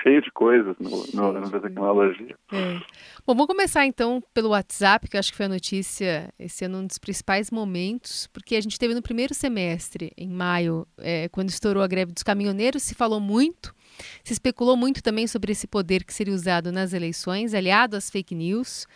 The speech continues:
Speaker 2: e às redes sociais, e aí o resultado foi justamente uma eleição do WhatsApp. O Brasil acabou se tornando um case mundial nesse contexto de processo eleitoral, que foi marcado ainda por muita discussão polarizada, né, por desinformação do início ao fim.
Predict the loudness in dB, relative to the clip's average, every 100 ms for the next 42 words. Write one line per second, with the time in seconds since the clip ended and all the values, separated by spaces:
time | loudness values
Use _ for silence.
0 | -20 -20 _ 2 4 4 0 -2 -6 -6
1 | -4 0 0 0 -6 -12 -6 2 2 4
2 | 2 0 -2 0 0 0 -4 -6 -2 -2
3 | -2 -2 -2 0 -2 0 -2 0 0 0
4 | -4 0 2 2 -2 -14 -18 -20 -20 _
5 | -2 0 2 0 0 -2 -4 -2 -2 0
6 | -2 -4 0 2 4 4 0 -2 0 0
7 | 0 -4 -6 -8 -6 -4 -2 -2 -4 -8
8 | -6 -6 -4 -4 -4 -4 -4 -2 0 -2
9 | -4 -14 -20 _ -8 -2 0 -2 2 2
10 | 2 0 -2 -4 _ -2 -2 -2 -4 -4
11 | -6 -4 -2 0 2 2 2 0 4 4
12 | 4 2 0 -4 -4 -8 -6 -8 -6 -4
13 | -2 -4 -4 -2 -2 -2 -2 -4 -2 -4
14 | -4 -4 -4